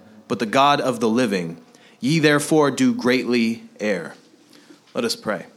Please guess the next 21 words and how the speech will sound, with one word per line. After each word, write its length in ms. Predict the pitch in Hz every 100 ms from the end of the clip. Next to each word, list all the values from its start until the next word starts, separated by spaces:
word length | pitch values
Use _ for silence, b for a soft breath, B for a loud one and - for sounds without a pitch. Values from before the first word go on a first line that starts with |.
| _ _ - 302 - - - _ _ _ _ B B B B B B B B _ _ _ _
Father, 360 | - 151 147
as 260 | 139 143 127
we 160 | 165 165
consider 640 | - 143 - - 175 170
the 140 | 147
life 480 | 135 151 160 156 - - -
that 160 | 135
is 160 | 135 131
to 100 | 120
come 560 | - - 156 165 160 165 _ _ B B
and 200 | 123 123
ponder 600 | 123 - 170 175 160 139
what 280 | 120 143 117
resurrection 840 | 123 147 143 143 139 147 - 131
and 180 | 127 135
eternity 640 | 131 127 - 156 147 151
with 260 | 143 135 127
you 220 | 131 139
shall 240 | 135 143 123
be 180 | 123
like, 380 | 107 98 101 -